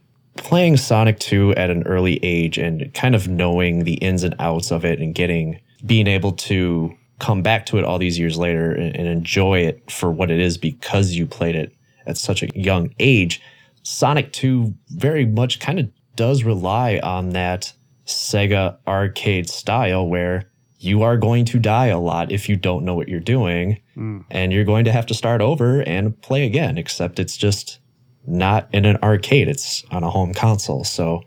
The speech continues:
Speaker 1: I think that's, that very much might be a intentional design decision, no matter,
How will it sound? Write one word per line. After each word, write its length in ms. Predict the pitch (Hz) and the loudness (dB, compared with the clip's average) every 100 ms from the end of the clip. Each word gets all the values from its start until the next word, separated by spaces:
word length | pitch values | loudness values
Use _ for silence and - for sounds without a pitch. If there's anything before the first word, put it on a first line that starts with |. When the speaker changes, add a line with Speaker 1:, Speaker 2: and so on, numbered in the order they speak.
| _ _ _ _ | _ _ _ _
Speaker 1:
I 40 | |
think 160 | 175 151 | 0 2
that's, 420 | 139 - - - _ _ - | 2 0 -8 -12 _ _ -4
that 180 | 101 92 | -2 0
very 220 | 117 113 | 2 2
much 320 | 104 98 - | 2 0 -2
might 280 | 101 92 85 | -2 -2 -4
be 280 | 95 85 85 | -4 -4 -2
a 320 | 85 87 - _ - | -4 -4 -8 _ -6
intentional 600 | 95 95 107 101 98 92 | -6 -2 -2 0 0 0
design 580 | 90 87 92 90 90 98 - | 0 0 0 0 -2 -6 -4
decision, 520 | 92 92 87 90 87 | -2 0 0 0 -2
no 100 | 90 | -2
matter, 440 | 87 87 87 85 | -2 0 -2 -4